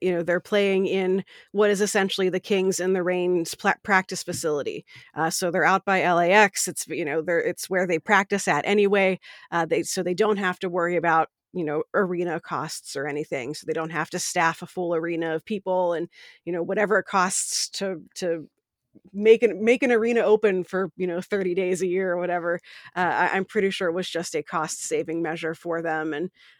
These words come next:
uh, they can, you know, get away with a fairly skeleton crew staff because they're, you know, in essentially what is a public building,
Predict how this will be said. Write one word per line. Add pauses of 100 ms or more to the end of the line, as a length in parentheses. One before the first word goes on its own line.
uh,
they
can,
you
know,
get
away
with (220)
a
fairly
skeleton
crew
staff
because
they're, (340)
you
know,
in
essentially
what
is
a
public
building,